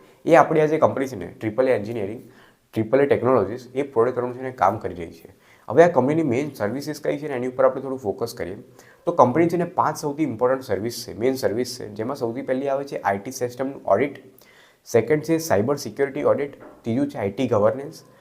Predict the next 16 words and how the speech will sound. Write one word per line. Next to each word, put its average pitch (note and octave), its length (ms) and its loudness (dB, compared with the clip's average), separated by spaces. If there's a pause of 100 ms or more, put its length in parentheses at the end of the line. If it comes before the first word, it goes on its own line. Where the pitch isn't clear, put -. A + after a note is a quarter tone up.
(240)
ચોથું A#2 260 4
છે D#3 80 0
આઈ B2+ 160 4
ટી C3+ 120 -2
સિક્યોરિટી C#3 520 -4
ઓડિટ C3+ 440 0
અને A#2 240 -2
પાંચમું B2+ 520 2
છે, G2+ 100 -6
એ B2 220 -8
છે - 160 -12
આઈ G2+ 160 -4
ટી - 140 -8
એશ્યોરન્સ C3 680 -2
અને A#2+ 160 -4
કમ્પ્લાયન્સ. F2 640 -8